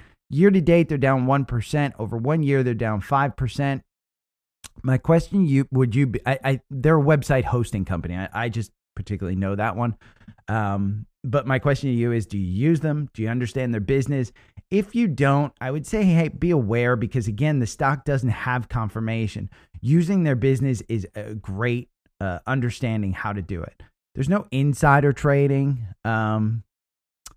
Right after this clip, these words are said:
it's a cloud-based platform that enables to create a website.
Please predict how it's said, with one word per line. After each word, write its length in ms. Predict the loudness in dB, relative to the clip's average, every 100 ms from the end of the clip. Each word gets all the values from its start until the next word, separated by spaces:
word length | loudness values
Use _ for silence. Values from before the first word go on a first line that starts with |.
| _ _ _ _ _
it's 80 | -18
a 20 |
cloud-based 500 | -4 -2 0 0 -2
platform 440 | -2 -4 -4 -4 -4
that 140 | -2
enables 520 | -4 -4 -4 -4 -4
to 120 | -8 -8
create 280 | -4 -2
a 60 | -2
website. 580 | -2 -4 -4 -2 -2